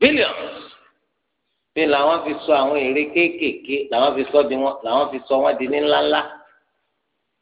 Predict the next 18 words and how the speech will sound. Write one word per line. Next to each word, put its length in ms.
Nígbà 140
tó 140
kí 120
tẹ 140
bá 160
ti 140
ṣe 180
bẹ́ẹ̀, 360
ebi 240
ò 100
ní 180
pa 160
ẹni 160
tẹ́bi 260
ń 120
pa 140
mọ́ 180
Nàìjà. 380